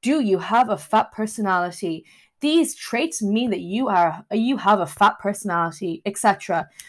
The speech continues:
Now, I'm gonna talk about it really quickly on this as well, because I think this is important to view it through a different lens, because through even just doing this quick little bit of research for this podcast,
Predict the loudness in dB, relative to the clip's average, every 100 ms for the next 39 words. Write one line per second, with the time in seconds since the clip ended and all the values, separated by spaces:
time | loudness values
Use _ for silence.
0 | _ _ 2 4 4 4 2 2 2 4
1 | 4 4 4 4 4 0 2 2 2 -2
2 | -2 0 0 2 0 0 -4 0 4 6
3 | 4 -2 2 2 2 -4 -2 -2 -2 -2
4 | 0 0 -2 -10 -12 -4 2 2 0 -6
5 | -20 _ _ -20 _ 0 0 0 2 4
6 | 6 6 4 0 -16 -2 2 2 0 -2
7 | -2 -2 -2 -8 -4 2 2 2 -2 -8
8 | -10 -4 -4 -4 -6 -2 2 2 2 0
9 | 0 -4 -2 0 2 0 -2 -10 -2 0
10 | 2 2 4 2 0 0 -2 2 2 0
11 | 0 2 4 4 4 2 4 4 4 2